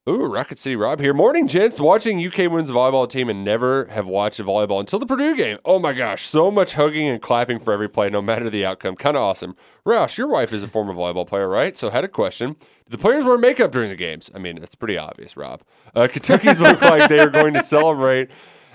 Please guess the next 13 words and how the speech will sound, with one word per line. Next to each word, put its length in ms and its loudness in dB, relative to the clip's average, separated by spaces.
after, 480 4
and 120 0
Washington 480 0
is, 320 -2
um, 340 0
more, 400 0
well, 560 2
hippies 460 -4
from 120 -4
Washington, 520 -6
L 160 -4
O 160 -4
L. 100 -6